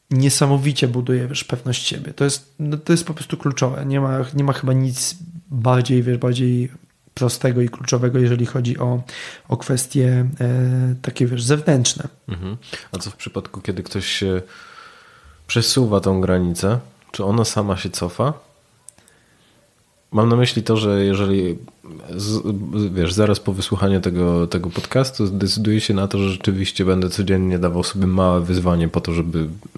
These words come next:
Speaker 2: jakby, wiesz, wychodzić z tej, z tej strefy, w którym, w której czuję się komfortowo. E, i co w momencie, kiedy potem zrobię sobie przerwę? Czy to jest tak, że jest jakiś regres?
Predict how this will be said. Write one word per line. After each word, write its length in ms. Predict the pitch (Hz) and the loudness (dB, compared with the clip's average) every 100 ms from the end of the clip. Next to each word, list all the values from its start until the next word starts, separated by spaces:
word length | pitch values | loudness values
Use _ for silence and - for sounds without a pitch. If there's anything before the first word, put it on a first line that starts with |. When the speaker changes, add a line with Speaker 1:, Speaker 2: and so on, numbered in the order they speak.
| 78 | -6
Speaker 2:
jakby, 300 | 87 85 92 85 - - 85 | -4 0 2 2 -2 -10 -10
wiesz, 220 | 85 - | -6 -2
wychodzić 440 | 95 101 92 85 - | 0 2 2 2 -2
z 80 | |
tej, 220 | - 82 80 | 0 0 0
z 180 | - | -4
tej 160 | - 82 | -4 -4
strefy, 420 | - - 85 82 | -2 -2 -2 -4
w 60 | - | -6
którym, 580 | - 82 80 78 71 82 | -2 0 0 -2 -4 -6
w 60 | |
której 220 | - 90 | -2 -2
czuję 200 | 82 90 | 0 0
się 120 | 87 90 | 0 0
komfortowo. 640 | 90 87 87 117 117 156 - - - - - - _ - | -2 -2 0 2 2 0 -4 -18 -20 -20 -20 -20 _ -2
E, 440 | 95 95 101 101 - _ _ _ - | 2 4 4 2 -2 _ _ _ -6
i 640 | 113 110 113 117 117 117 117 - - | -2 0 0 2 2 0 -4 -10 -6
co 240 | - 139 | 0 0
w 80 | 123 | 2
momencie, 380 | 127 120 120 123 | 2 4 2 0
kiedy 640 | - 113 117 113 113 110 107 - - - | 0 0 2 4 4 2 0 -8 -20 -4
potem 300 | 107 104 98 | -2 0 2
zrobię 240 | 95 87 | 2 0
sobie 240 | 85 92 85 | -2 -2 -2
przerwę? 440 | - 80 78 80 - | -2 -4 -4 -8 -10
Czy 120 | - - - | -10 -12 -4
to 280 | 101 95 92 | 0 0 0
jest 600 | 92 - - - - - | -2 -4 -10 -10 -12 -6
tak, 280 | 95 95 92 | -4 -2 0
że 140 | 92 | 2
jest 240 | 92 - 101 | 2 0 -2
jakiś 280 | - 92 | -2 0
regres? 580 | 92 90 98 139 156 - | 2 2 2 0 -2 -8